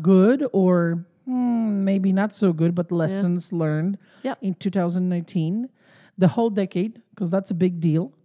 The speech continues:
Speaker 2: Yep.
Speaker 1: Um, just think about your last ten years.
Speaker 2: Yeah.
Speaker 1: Which right now for me, it's like just a moment, not really that long, ten
Speaker 2: Yeah.
Speaker 1: years. <laughs>
Speaker 2: And you
Speaker 1: Well
Speaker 2: know what? And be safe on and offline.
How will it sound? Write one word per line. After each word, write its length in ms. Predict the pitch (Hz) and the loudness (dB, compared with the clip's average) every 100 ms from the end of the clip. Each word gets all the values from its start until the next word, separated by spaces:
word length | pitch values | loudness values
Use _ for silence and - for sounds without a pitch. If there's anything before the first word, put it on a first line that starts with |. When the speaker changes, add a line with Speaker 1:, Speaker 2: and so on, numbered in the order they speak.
| _ | _
Speaker 2:
Yep. 180 | 202 240 _ _ _ | -14 -14 _ _ _
Speaker 1:
Um, 540 | - 165 165 160 165 170 _ _ _ | -4 0 0 0 -2 -6 _ _ _
just 180 | 294 - | -6 -6
think 160 | 359 381 | -6 -4
about 260 | 370 359 | -4 -4
your 340 | 311 311 294 262 _ | -4 -4 -4 -8 _
last 320 | 226 254 - - | -6 -6 -6 -2
ten 200 | 247 214 | 0 2
years. 640 | 233 247 151 160 - - _ | 0 -2 -6 -10 -20 -20 _
Speaker 2:
Yeah. 240 | 359 269 180 _ _ | -6 -6 -6 _ _
Speaker 1:
Which 240 | 202 - | -8 -4
right 200 | 196 185 | -2 0
now 200 | 175 175 | 0 -2
for 160 | 170 160 | -4 -4
me, 160 | 180 165 | -2 -4
it's 180 | - | -6
like 160 | 147 143 _ _ | -10 -10 _ _
just 580 | - - 180 160 143 - | -20 -12 -10 -10 -14 -10
a 40 | 165 | -6
moment, 680 | 165 185 147 139 139 - _ | -6 -4 -6 -6 -10 -16 _
not 260 | 175 180 180 | -6 -4 -4
really 220 | 180 165 | -4 -4
that 300 | 151 147 160 | -6 -8 -6
long, 400 | 165 156 156 156 | -6 -6 -8 -12
ten 180 | - 147 | -6 -2
Speaker 2:
Yeah. 160 | 151 151 | 0 -2
Speaker 1:
years. 360 | 151 - _ - | -4 -10 _ -4
<laughs> 680 | 240 226 247 _ _ - | -2 -2 -6 _ _ -8
Speaker 2:
And 140 | 202 202 | -2 2
you 60 | |
Speaker 1:
Well 120 | 214 247 | 4 4
Speaker 2:
know 100 | 247 | 4
what? 260 | 254 254 - | 2 -2 -4
And 220 | 202 175 | -4 -2
be 160 | 202 | -6
safe 580 | 196 - 240 220 254 - _ | -8 -8 -2 -2 -2 -10 _
on 480 | 208 208 220 240 - | -4 -2 -2 -4 -6
and 160 | 214 202 | -4 -2
offline. 720 | 190 202 - 202 196 240 381 | -2 -2 -6 -6 -4 -4 -6